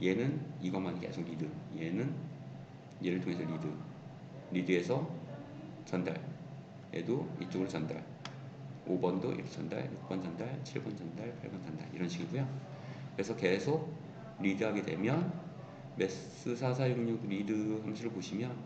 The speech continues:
여기서 에이디씨 엠씨피 삼공공팔 리드 함수를 호출하게 됩니다. 그러면 이 함수처럼 채널, 나는 영 번 채널을 읽고 싶다 하면은 여기에 티엑스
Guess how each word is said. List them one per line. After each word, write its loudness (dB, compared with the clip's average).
여기서 0
에이디씨 4
엠씨피 0
삼공공팔 0
리드 4
함수를 -2
호출하게 0
됩니다. 0
그러면 0
이 4
함수처럼 0
채널, 2
나는 2
영 0
번 4
채널을 2
읽고 6
싶다 0
하면은 4
여기에 2
티엑스 -2